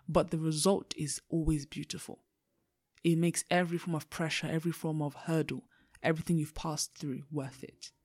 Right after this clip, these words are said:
And that's why a healthy amount of pressure should be embraced. And I know that sounds like, "Ah,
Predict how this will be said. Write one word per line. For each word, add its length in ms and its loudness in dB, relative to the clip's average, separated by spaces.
And 100 6
that's 160 8
why 100 8
a 40 6
healthy 300 4
amount 240 2
of 100 -10
pressure 240 -2
should 180 -2
be 140 -4
embraced. 720 -4
And 120 6
I 20 10
know 140 10
that 180 8
sounds 500 4
like, 300 -2
"Ah, 140 -10